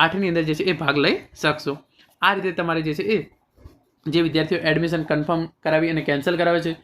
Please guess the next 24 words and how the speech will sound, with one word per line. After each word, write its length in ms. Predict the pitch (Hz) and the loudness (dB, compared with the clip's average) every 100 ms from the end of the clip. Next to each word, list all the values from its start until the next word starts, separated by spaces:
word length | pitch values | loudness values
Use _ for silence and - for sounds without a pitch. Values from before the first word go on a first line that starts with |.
| _ _ _ | _ _ _
એમનું 200 | 170 175 175 | -4 -2 0
કોઈ 120 | 165 | 0
પણ 160 | 175 139 | 0 0
ભૂલના 280 | 151 170 185 | 2 2 2
કારણે 220 | 180 175 175 | 2 0 0
ફોર્મ 180 | 175 165 | -2 0
કેન્સલ 260 | 165 160 180 170 | 0 0 0 0
થાય 160 | 160 | -2
છે, 60 | 180 - | -2 -4
એ 20 | 175 | -2
તમામ 260 | 170 208 208 | 0 2 0
વિદ્યાર્થીઓ 320 | 143 160 165 156 | 0 -2 0 -2
જે 60 | 156 | -2
છે 60 | 190 214 | 0 0
એ 20 | 214 _ _ _ 175 | -2 _ _ _ -2
તબક્કા 360 | 170 202 214 175 | 0 2 2 4
બેના 180 | 170 160 | 2 4
રાઉન્ડની 280 | 151 156 156 | 2 2 0
અંદર 120 | 175 165 | 0 0
જે 40 | 147 | 2
છે 60 | 180 | 0
એ 20 | 143 | 2
ભાગ 120 | 127 135 | 4 4
લઈ 100 | 277 | 2